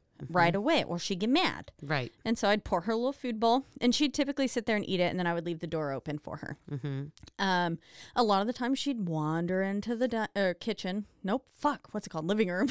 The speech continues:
Speaker 2: <laughs> And she would be like, "Doo-doo-doo," smelling around.
Speaker 1: Right.
Speaker 2: Like she does. And so I was getting ready in the bathroom. It's three A M. I had the door wide open 'cause no one's gonna be fucking walking out there.
Speaker 1: Right.
Speaker 2: Um,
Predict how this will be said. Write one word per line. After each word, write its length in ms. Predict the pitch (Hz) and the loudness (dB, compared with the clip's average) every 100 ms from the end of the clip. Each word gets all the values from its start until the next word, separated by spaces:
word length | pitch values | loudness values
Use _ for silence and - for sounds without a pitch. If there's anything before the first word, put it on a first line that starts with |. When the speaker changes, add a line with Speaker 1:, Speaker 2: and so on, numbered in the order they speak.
| - | -2
Speaker 2:
<laughs> 60 | - - _ _ - - - _ | -8 -16 _ _ -20 -20 -20 _
And 300 | - 202 190 | 0 2 2
she 160 | 185 233 | 0 2
would 160 | 208 196 | 2 2
be 160 | 214 | 0
like, 200 | 196 190 - _ _ _ | 0 -2 -6 _ _ _
"Doo-doo-doo," 580 | - 480 320 302 302 294 | 0 0 0 0 2 2
smelling 420 | 269 - 220 214 | 0 2 2 4
around. 440 | 196 156 131 165 - - | 2 0 -2 -6 -12 -8
Speaker 1:
Right. 220 | 156 139 | -4 -2
Speaker 2:
Like 120 | 190 | -2
she 140 | - 202 | -4 -6
does. 320 | - - - - - - - | -6 -10 -14 -18 -20 -16 -2
And 100 | 226 | 2
so 120 | 277 | 4
I 180 | 247 294 | 4 2
was 160 | 359 | 2
getting 180 | 294 254 | 0 0
ready 220 | 247 226 | 2 2
in 60 | 214 | 0
the 80 | 190 | 2
bathroom. 280 | 170 175 196 | 0 0 -2
It's 160 | 202 | -4
three 220 | - 185 | -2 2
A 100 | 170 | 2
M. 140 | 165 208 | 2 0
I 60 | |
had 120 | 220 185 | -2 -2
the 60 | |
door 180 | 175 165 | -2 -2
wide 180 | 165 165 | -2 -2
open 280 | 185 262 269 | -4 -4 -4
'cause 420 | 233 208 - - _ | -4 -6 -8 -14 _
no 140 | 190 208 | -8 -4
one's 160 | 208 | -4
gonna 120 | 190 | -4
be 120 | 160 160 | -4 -4
fucking 260 | 160 160 | -4 -2
walking 260 | 160 156 165 | -2 -2 0
out 140 | 160 | 0
there. 220 | 208 233 - - - - | 0 0 -2 -14 -20 -8
Speaker 1:
Right. 160 | 143 | -2
Speaker 2:
Um, 480 | 156 180 160 135 160 | 2 4 2 0 -4